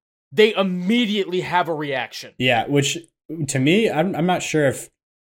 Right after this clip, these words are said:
Speaker 2: like, do we need the face of the N B A to do that? 'Cause I feel like most of the reactions that people get has, it has to do with either politics or the goat conversation. And people just
Speaker 1: Yeah.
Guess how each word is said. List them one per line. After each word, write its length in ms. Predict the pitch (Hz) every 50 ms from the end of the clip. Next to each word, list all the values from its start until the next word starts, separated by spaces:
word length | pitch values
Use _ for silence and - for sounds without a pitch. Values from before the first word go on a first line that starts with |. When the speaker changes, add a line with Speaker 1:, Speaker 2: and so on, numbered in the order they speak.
| _ _ _
Speaker 2:
like, 180 | 123 117 113 -
do 120 | 131 139
we 120 | 147 160 151
need 680 | 131 113 110 117 123 139 156 170 165 175 - 147 135
the 80 | 143 143
face 260 | 139 170 160 151 -
of 60 | 156
the 60 | 156 151
N 80 | 156
B 100 | 156 156
A 100 | 160 156 156
to 460 | - 151 147 135 131 123 - - - _ _ _ _ - 139 131
do 120 | 135 139
that? 100 | 147 143
'Cause 100 | 139 156 170
I 60 | 160
feel 140 | 156 208 202
like 280 | 170 139 - - _ _ _ _ _ _ _ _ _ _ _
most 400 | 139 131 139 143 160 160 165 -
of 40 | 156
the 80 | 143 120
reactions 360 | 123 131 135 143 143 - 143
that 100 | 131 123
people 220 | 135 123 117 110
get 260 | 113 127 117 107 - -
has, 480 | - - 135 123 117 113 107 - - - _ _
it 120 | 131 123
has 220 | 117 - 165 160 -
to 120 | - 151
do 260 | 135 131 131 131 131
with 420 | 127 123 117 107 110 - - - _ _ _ -
either 280 | 131 123 120 113 107 95
politics 840 | - - 123 123 139 156 151 - 190 226 220 - - - - - _ _ _ _ _ _ _ _ _ _ _ -
or 600 | 131 131 131 123 117 113 110 110 110 113 - _ _ _ _ _ _ _ _ _ -
the 220 | 123 110 123 120
goat 320 | 113 107 123 127 123 - -
conversation. 720 | - 117 101 87 87 90 - - 87 87 - - - - - _ _ _ _ _ _ _ _ _ _
And 120 | 107 107
people 240 | - 120 107 120 113
just 280 | 107 120 110 156 139 113
Speaker 1:
Yeah. 60 | -